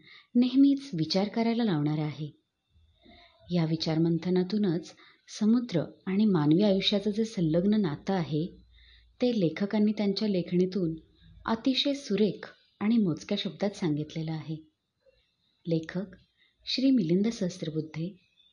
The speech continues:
सादरकर्त्या सौ पल्लवी देशपांडे. समुद्र आणि त्याची खोली. आत आत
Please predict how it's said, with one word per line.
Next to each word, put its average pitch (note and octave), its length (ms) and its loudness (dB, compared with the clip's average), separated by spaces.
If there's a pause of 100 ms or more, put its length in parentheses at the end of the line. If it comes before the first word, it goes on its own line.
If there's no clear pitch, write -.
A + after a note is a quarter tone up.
(340)
सादरकर्त्या F3 800 -4 (420)
सौ B3 220 -8
पल्लवी D#3+ 420 -2
देशपांडे. D3+ 640 -6 (3250)
समुद्र G#3 520 0 (680)
आणि G3+ 260 2
त्याची G3+ 320 -2
खोली. D3+ 500 -4 (1300)
आत F3 300 -4
आत F#3+ 100 -2